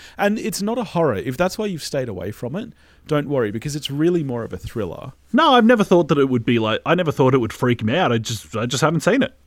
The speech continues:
Speaker 1: Okay. I want you to come round one night and watch it with me. 'Cause you, you're, you've got some of my beer on the way anyway, so you'll have to, you'll have to bring that to me.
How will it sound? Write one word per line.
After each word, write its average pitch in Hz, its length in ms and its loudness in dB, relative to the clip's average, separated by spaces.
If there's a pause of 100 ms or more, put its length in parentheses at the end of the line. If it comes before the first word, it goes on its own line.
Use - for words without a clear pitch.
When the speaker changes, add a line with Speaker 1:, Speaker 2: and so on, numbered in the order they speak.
(180)
Speaker 1:
Okay. 156 440 -4 (840)
I 185 120 2
want 277 180 2
you 254 80 -4
to 233 80 -2
come 185 240 -4
round 151 220 -2
one 120 180 -4
night 113 220 -8
and 120 80 -12
watch 113 220 -8
it 104 60 -12
with 104 160 -10
me. 82 260 -14 (360)
'Cause 190 260 0
you, 214 140 -6
you're, 196 380 0
you've 214 240 -4
got - 240 -4
some 160 180 -6
of 131 140 -6
my 139 160 -4
beer 139 220 -4
on 123 100 -4
the 104 80 -8
way 113 240 -6
anyway, 110 320 -8
so - 180 0
you'll 156 200 2
have 202 220 -2
to, 151 260 -4
you'll 160 100 -4
have 156 120 -4
to 156 80 -8
bring 139 180 -6
that 110 240 -10
to 117 160 -8
me. 131 200 -4